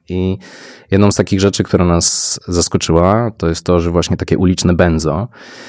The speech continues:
które jest,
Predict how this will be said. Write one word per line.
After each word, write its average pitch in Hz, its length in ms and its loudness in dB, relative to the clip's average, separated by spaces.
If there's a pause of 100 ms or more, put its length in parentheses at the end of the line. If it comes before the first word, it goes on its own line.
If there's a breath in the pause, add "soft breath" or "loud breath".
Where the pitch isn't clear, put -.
(380 loud breath)
które 87 1300 4 (200)
jest, 92 540 2